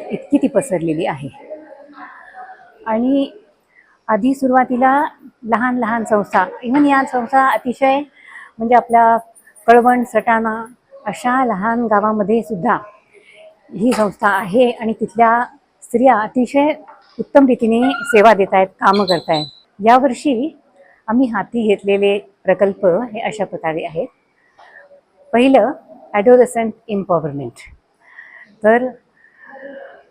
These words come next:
किशोरवयीन मुलांना, किशोरवयीन मुलं ही राष्ट्राचे पुढले आधारस्तंभ आहेत,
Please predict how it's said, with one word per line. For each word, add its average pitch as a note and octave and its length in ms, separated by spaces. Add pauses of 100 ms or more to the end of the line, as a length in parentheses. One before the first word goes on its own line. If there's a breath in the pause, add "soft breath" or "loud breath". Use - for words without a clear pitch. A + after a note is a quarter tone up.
(220)
किशोरवयीन B3+ 540
मुलांना, F#3 420 (1000 loud breath)
किशोरवयीन C#4 480
मुलं C4+ 220
ही C4 420 (520)
राष्ट्राचे G#3+ 480
पुढले G#3 280
आधारस्तंभ F3+ 560
आहेत, C#3+ 180